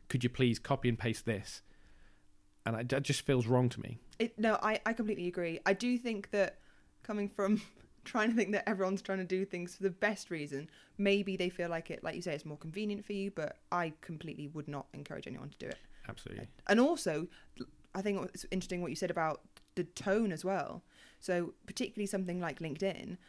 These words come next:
Speaker 2: the network that you exist within, people know how you speak. They
Speaker 1: Yeah.
Speaker 2: know the kind of language you use. So if
Speaker 1: Absolutely.
Speaker 2: it doesn't sound like you, then it's gonna come across very odd. Like,
Speaker 1: Right.
Speaker 2: you know.
Speaker 1: And the, and the most powerful impression that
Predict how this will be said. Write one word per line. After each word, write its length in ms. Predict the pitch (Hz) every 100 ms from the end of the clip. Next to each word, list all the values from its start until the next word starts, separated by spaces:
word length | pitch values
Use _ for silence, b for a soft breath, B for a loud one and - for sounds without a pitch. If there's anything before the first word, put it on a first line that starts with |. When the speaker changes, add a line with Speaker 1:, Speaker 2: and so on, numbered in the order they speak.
| b
Speaker 2:
the 80 | 190
network 480 | 185 202 190 175 -
that 80 | -
you 160 | 170
exist 340 | 170 - 180 -
within, 240 | 175 175
people 240 | - 175 170
know 220 | 170 170
how 200 | 160 156
you 140 | 156
speak. 460 | 147 196 - - - -
They 80 | 117
Speaker 1:
Yeah. 60 |
Speaker 2:
know 160 | 160 170
the 80 | 156
kind 260 | - 175
of 80 | 156
language 300 | 165 208 175
you 60 | 147
use. 260 | 147 120 -
So 100 | 190
if 60 |
Speaker 1:
Absolutely. 420 | 165 - - 202 214
Speaker 2:
it 60 |
doesn't 240 | 214 233 -
sound 440 | - 214 226 208
like 240 | 185 170
you, 140 | 220 185
then 80 | 156
it's 140 | 165
gonna 220 | 196 185 165 -
come 140 | - 175
across 280 | 208 175
very 320 | 170 165 160 156
odd. 220 | 185 -
Like, 120 | - -
Speaker 1:
Right. 280 | 196 185 - -
Speaker 2:
you 80 | 190
know. 120 | 165 156 147
Speaker 1:
And 120 | 156
the, 80 | -
and 120 | 147
the 40 | 143
most 280 | 147 127
powerful 720 | - 151 151 151 - 123 120 113 b b b b -
impression 500 | 123 113 139 - 113
that 140 | 110